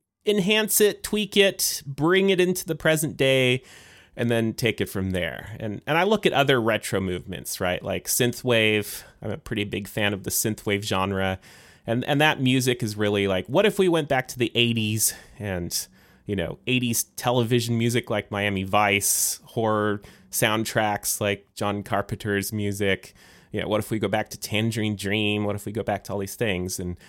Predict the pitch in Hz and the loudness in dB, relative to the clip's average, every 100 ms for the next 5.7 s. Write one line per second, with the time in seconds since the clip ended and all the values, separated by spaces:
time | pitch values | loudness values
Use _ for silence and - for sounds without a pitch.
0 | - - 107 92 87 - 101 98 - - | -20 -2 0 0 -4 -4 -2 -4 -8 -18
1 | _ _ _ - 156 156 160 160 147 139 | _ _ _ -2 2 4 4 4 4 2
2 | - - 143 139 131 131 - 123 139 131 | 0 -2 2 2 0 -6 -8 -2 2 4
3 | 113 110 110 110 104 113 104 - - 113 | 6 6 4 2 -2 -4 -4 -6 -4 -2
4 | 110 110 113 - 107 107 110 107 104 98 | -2 -2 -8 -2 -2 0 -2 -2 -2 -2
5 | - 110 151 139 107 98 | -4 -2 2 4 4 2